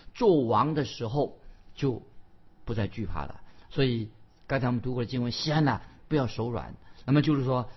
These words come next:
不要手软什么意思？那个经文三章十六节就是，就是我们要现在也学习专心侍奉耶和华。当主耶稣再，主耶稣再来的时候啊，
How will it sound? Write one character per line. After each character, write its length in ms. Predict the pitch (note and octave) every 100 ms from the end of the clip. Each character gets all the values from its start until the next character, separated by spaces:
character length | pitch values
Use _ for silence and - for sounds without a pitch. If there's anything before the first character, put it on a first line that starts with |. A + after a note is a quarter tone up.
| -
不 80 | C#3
要 80 | D3
手 180 | C#3
软 200 | D3+ A#2
什 80 | G#2
么 60 | A#2+
意 100 | B2
思？ 180 | - A2+
那 100 | B2
个 60 |
经 180 | A#2 C3+
文 220 | A2 G#2+ -
三 300 | - C3 A#2+
章 140 | A#2
十 140 | -
六 140 | A#2+ A2
节 180 | G2 G2
就 60 |
是， 100 | A2 - -
就 120 | - C#3+
是 140 | C#3 -
我 100 | A#2
们 160 | A#2+ C3
要 200 | B2+ - - - -
现 240 | - F3 C#3+
在 280 | B2+ - - - - - -
也 120 | G2+
学 220 | G#2 A#2 B2+
习 320 | - G2 G2 -
专 220 | - C#3
心 280 | C3 B2+ B2+ - -
侍 180 | - F#3+
奉 140 | D3 A#2+
耶 100 | B2+
和 80 |
华。 240 | G#2+ G#2 -
当 180 | F#3+ F3+
主 120 | C3
耶 160 | B2+ D3+
稣 40 |
再， 180 | D#3 - - - -
主 140 | C3+
耶 80 | D3
稣 60 | D3+
再 160 | F#3
来 140 | A2+ A#2+
的 100 | A#2+
时 140 | A#2
候 60 | G2
啊， 140 | E2